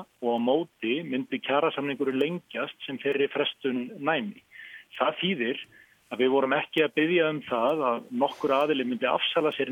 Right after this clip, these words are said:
neinu, heldur einverðungu að við myndum búa til smá svona tímahlé í samninginn á meðan að við förum í gegnum mesta skaflinn og þeim, þær skráveifur sem að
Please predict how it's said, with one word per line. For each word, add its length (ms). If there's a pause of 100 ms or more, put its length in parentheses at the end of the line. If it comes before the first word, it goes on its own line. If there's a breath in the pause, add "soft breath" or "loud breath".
neinu, 320 (400 loud breath)
heldur 320
einverðungu 720 (100)
að 140
við 100
myndum 360 (760)
búa 240
til 240
smá 140 (180)
svona 320
tímahlé 640
í 160
samninginn 560 (360 loud breath)
á 80
meðan 320
að 100
við 140
förum 320
í 80
gegnum 380 (120)
mesta 320
skaflinn 600 (100)
og 160
þeim, 220 (260)
þær 380
skráveifur 720
sem 180
að 140